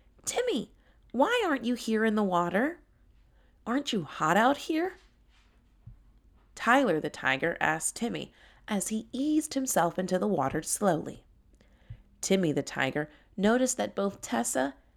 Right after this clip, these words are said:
the tiger and Tyler the tiger both had stripes on their shoulders,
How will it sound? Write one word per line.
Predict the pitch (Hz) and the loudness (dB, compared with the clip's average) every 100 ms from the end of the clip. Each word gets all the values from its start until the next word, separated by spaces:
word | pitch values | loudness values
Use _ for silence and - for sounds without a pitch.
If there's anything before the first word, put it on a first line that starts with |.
| _ _ | _ _
the | 214 | -4
tiger | 208 - 208 214 220 220 _ - | -4 0 0 2 -2 -4 _ 0
and | 254 285 311 240 | 4 4 2 -2
Tyler | 180 143 139 143 | 2 2 2 0
the | 147 | -2
tiger | - 147 156 180 202 - - - - | -4 -2 0 -2 -4 -8 -20 -20 -2
both | 254 320 359 | 2 2 2
had | - 151 | -4 -6
stripes | - - 170 175 - | -6 -2 0 0 0
on | 226 | 0
their | 233 269 | 0 -2
shoulders, | - 302 339 196 - - - | -2 -2 -2 -4 -8 -10 -16